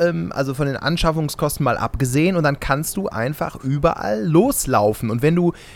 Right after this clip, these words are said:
das, das merke ich jetzt auch wieder, wenn du dreimal die Woche irgendwie vierzig Minuten oder eine Stunde machst, dann bist du schon fit, dann, dann bekommst du schon ein richtig tolles,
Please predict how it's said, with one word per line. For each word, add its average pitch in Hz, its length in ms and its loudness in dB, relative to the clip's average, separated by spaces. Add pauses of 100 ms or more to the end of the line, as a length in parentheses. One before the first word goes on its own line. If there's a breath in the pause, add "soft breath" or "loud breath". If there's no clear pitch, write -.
(160 loud breath)
das, 147 160 -4
das 156 180 -6
merke 180 240 -2
ich 151 60 -2
jetzt 156 200 -2
auch 226 200 -2
wieder, 131 180 4
wenn 147 80 4
du 160 100 2
dreimal 190 600 2
die 160 180 2
Woche 175 280 2
irgendwie 151 580 0
vierzig 185 420 -4
Minuten 160 460 0
oder 139 140 2
eine 139 120 2
Stunde 175 380 2
machst, 160 400 -2 (260 loud breath)
dann 143 140 4
bist 127 220 2
du 131 40 2
schon 120 220 -2
fit, - 400 2
dann, 120 180 0
dann 127 160 0
bekommst 175 460 0
du 185 40 0
schon 185 380 -2
ein 147 60 0
richtig 196 480 -2
tolles, 170 580 0